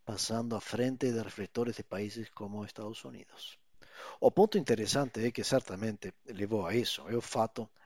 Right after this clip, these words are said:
desses dois refletores estarem conectados aos T Gs sete dois quatro e sete dois quatro nove quatro dois da Brandmeister.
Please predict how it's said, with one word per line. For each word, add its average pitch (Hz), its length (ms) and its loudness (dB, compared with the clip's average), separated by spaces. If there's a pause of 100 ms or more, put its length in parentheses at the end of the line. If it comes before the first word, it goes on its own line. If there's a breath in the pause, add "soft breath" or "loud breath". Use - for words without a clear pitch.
(140 soft breath)
desses 113 340 0
dois 139 240 4
refletores 110 680 -2
estarem 113 340 -4
conectados 113 680 -2
aos 101 360 -4
T 98 120 -10
Gs 87 260 -4
sete - 440 -6
dois 127 180 0
quatro 156 380 4 (640 loud breath)
e 123 120 2
sete 151 280 2
dois 151 180 4
quatro 139 340 0
nove 131 240 0
quatro 131 320 0
dois 117 240 2
da 131 100 0
Brandmeister. 107 640 -4